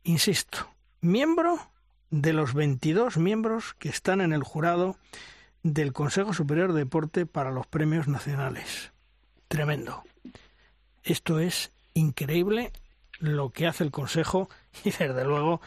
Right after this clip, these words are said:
lo que tenemos aquí, porque hay gente, pues, eh, muy importante dentro de ese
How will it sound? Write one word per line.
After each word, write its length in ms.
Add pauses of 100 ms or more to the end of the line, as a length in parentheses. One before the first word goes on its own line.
(380)
lo 340
que 580
tenemos 360
aquí, 320
porque 720
hay 140
gente, 920
pues, 300
eh, 140
muy 260
importante 720 (480)
dentro 500
de 80
ese 680